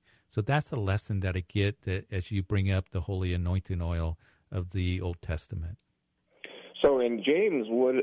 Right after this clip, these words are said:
Speaker 2: what oil do they, does he use there?
Speaker 1: Well, I'm not sure if it's the same thing or not. So, uh, as he calls for the elders to anoint with oil,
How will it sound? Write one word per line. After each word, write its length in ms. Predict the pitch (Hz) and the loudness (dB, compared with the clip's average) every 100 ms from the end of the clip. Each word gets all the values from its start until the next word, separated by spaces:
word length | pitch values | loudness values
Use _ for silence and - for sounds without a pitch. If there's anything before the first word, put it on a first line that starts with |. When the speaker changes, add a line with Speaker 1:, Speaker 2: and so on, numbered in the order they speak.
| - | 4
Speaker 2:
what 220 | 131 - | 4 8
oil 380 | 131 131 127 127 | 8 8 8 6
do 240 | 110 120 | 4 6
they, 300 | 113 120 113 - 107 | 8 6 4 -6 4
does 180 | 120 117 | 6 6
he 80 | |
use 380 | 123 120 117 104 | 4 6 6 8
there? 360 | 120 156 92 92 - - _ _ _ _ _ _ _ - _ _ _ _ - | 8 8 8 6 0 -12 _ _ _ _ _ _ _ -20 _ _ _ _ 4
Speaker 1:
Well, 400 | 120 120 120 - | 6 8 6 4
I'm 160 | 117 | 2
not 180 | 113 110 | 4 2
sure 440 | 101 - 113 98 98 | 0 4 6 6 4
if 260 | 107 92 | 0 0
it's 220 | 104 - | 0 -2
the 140 | - 95 | -4 -4
same 360 | - 107 95 | -2 0 0
thing 540 | 92 - 101 101 104 101 | 0 0 4 4 2 0
or 300 | - 95 90 | -2 0 0
not. 420 | 90 101 120 80 - | 2 2 2 0 -4
So, 520 | - - 92 90 87 - _ _ - | -8 -2 2 2 0 -4 _ _ -8
uh, 40 | |
as 420 | 104 92 98 98 - | -6 -4 0 0 2
he 140 | 101 | -2
calls 340 | - 104 98 | 0 0 0
for 160 | - 95 | -2 -2
the 100 | 92 | 0
elders 540 | 92 95 92 92 92 - | 0 -2 0 -2 -2 -2
to 140 | 98 | 0
anoint 360 | 90 92 95 101 | 2 2 -2 -2
with 140 | 92 | -4
oil, 420 | 87 87 95 120 | -2 0 2 0